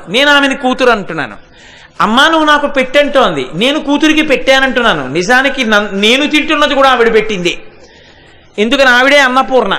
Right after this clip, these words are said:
ఆవిడే పెడుతోంది, కానీ నా దగ్గర పెట్టించుకున్న దానిలా కనబడుతోంది. ఎంత విచిత్రం! కాబట్టి "తల్లి వచ్చెను నన్నేల తల్లి వచ్చే, బాల వచ్చెను ప్రౌఢైక బాల వచ్చే."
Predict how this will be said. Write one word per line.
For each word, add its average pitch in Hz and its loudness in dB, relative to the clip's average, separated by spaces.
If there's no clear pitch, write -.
ఆవిడే 254 2
పెడుతోంది, 233 0
కానీ 247 0
నా 247 4
దగ్గర 233 -2
పెట్టించుకున్న 233 -2
దానిలా 190 2
కనబడుతోంది. 151 -4
ఎంత 180 0
విచిత్రం! 254 -4
కాబట్టి 262 0
"తల్లి 226 0
వచ్చెను 330 2
నన్నేల 294 2
తల్లి 240 0
వచ్చే, 233 0
బాల 160 2
వచ్చెను 240 0
ప్రౌఢైక 220 0
బాల 180 0
వచ్చే." 156 -6